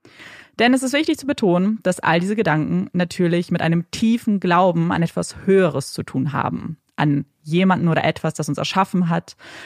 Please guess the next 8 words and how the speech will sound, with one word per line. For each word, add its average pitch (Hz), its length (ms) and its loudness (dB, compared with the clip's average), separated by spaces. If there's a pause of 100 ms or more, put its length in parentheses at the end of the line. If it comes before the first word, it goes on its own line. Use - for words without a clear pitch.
an 180 100 0
ein 190 140 4
Universum, 185 800 2
das 175 160 -4
unsere 165 340 -2
Seele 185 380 2
geformt 185 580 2
hat - 300 -10